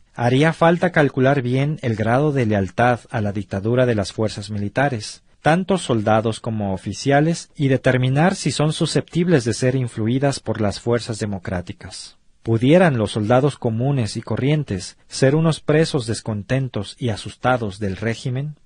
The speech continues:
¿Se podría poner en contra del régimen a muchos de los soldados y oficiales por razones personales, familiares o políticas? ¿Qué otros factores harían a los soldados y oficiales vulnerables a la subversión democrática?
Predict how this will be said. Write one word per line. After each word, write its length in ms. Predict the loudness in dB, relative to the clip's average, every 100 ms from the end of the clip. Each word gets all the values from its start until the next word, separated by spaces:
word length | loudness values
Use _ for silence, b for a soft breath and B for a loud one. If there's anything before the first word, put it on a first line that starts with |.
| -8
¿Se 180 | -2
podría 500 | 2 2 2 4 2
poner 320 | 2 0 2 2
en 140 | 0
contra 440 | 0 0 0 2
del 140 | 2 2
régimen 520 | 0 -2 -2 -4 -4
a 120 | -4
muchos 440 | -2 0 0 0 0
de 100 | 0
los 140 | -2
soldados 560 | -4 0 2 0 -2 -4
y 120 | -4
oficiales 680 | -4 -6 -4 0 2 2 -2
por 260 | -6 -4
razones 480 | -4 -4 -2 -2 -2
personales, 760 | -4 -4 -2 2 2 0 -4 -14
familiares 800 | -8 -6 -4 -2 -2 -2 -4 -8 -10
o 140 | -10
políticas? 800 | -4 -4 -4 -6 -6 -6 -8 -18 _ _
¿Qué 200 | 4 4
otros 420 | 4 2 0 -2
factores 680 | 0 -2 0 -2 0 -2 -2
harían 460 | -2 0 2 2 0
a 60 |
los 160 | 0 -2
soldados 560 | -4 0 2 2 -2 -4
y 120 | -4
oficiales 760 | -4 -6 -6 0 2 2 -2 -6
vulnerables 680 | 0 2 4 4 4 2 0
a 120 | -2 -2
la 120 | -2
subversión 720 | -2 0 0 -2 -4 -4 -4
democrática? 840 | -4 -6 -6 -4 -4 -6 -10 -12